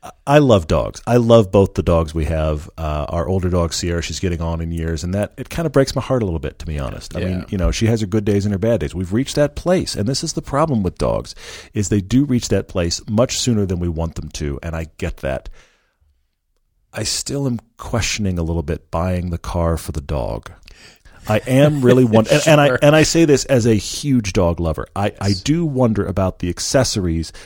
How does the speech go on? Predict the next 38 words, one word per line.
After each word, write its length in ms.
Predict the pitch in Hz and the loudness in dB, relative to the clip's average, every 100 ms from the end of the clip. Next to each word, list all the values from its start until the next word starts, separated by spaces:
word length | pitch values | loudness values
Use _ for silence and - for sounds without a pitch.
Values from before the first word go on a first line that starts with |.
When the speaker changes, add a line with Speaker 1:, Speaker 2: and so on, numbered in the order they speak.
| - | -6
Speaker 1:
that 140 | 92 95 | -4 0
make 300 | 98 98 - | 0 0 -2
the 160 | 98 | -4
dog 520 | 82 107 101 92 92 - | 0 2 4 4 2 0
able 240 | 104 92 92 | 0 0 -2
to 140 | - | -2
work 260 | 95 92 - | -2 -2 -6
with 120 | - | -10
the 60 | 90 | -10
car 640 | - - 107 78 62 - - - - - | -8 -4 -2 -2 -4 -10 -14 -20 -20 -20
versus 400 | 95 101 92 87 | -4 -2 -2 -4
buying 380 | 82 92 92 87 | -2 0 0 0
an 80 | 87 | -2
entire 580 | 85 - - 147 156 147 | -4 -6 -8 -4 -2 -2
car 520 | - - 135 135 117 | -6 -8 -4 -2 -2
to 100 | - | -4
f-, 380 | 107 - - - | -8 -12 -18 -4
fit 200 | 123 - | -4 -2
the 60 | 98 | 2
dog. 280 | 127 113 | 4 4
Because 180 | 107 101 | 2 0
Speaker 2:
Dedicated 520 | 117 104 101 120 101 | 0 0 -2 -6 -6
Speaker 1:
the, 40 | 90 | 0
Speaker 2:
to 60 | |
Speaker 1:
because 200 | - 165 151 | 4 4 2
Speaker 2:
the 60 | |
Speaker 1:
the 20 | 147 | 0
thing 120 | 214 | 2
Speaker 2:
dog. 100 | 190 | 2
Speaker 1:
I'm 40 | |
concerned 380 | 143 135 190 190 | 0 -2 -2 -2
about 200 | 107 82 | -2 -2
with 200 | 92 - | -4 -4
Bear 260 | 180 165 82 | -2 0 0
is 180 | 110 | -2
the 60 | 110 | -4
fact 240 | - 135 | -2 -2
that 120 | - | -2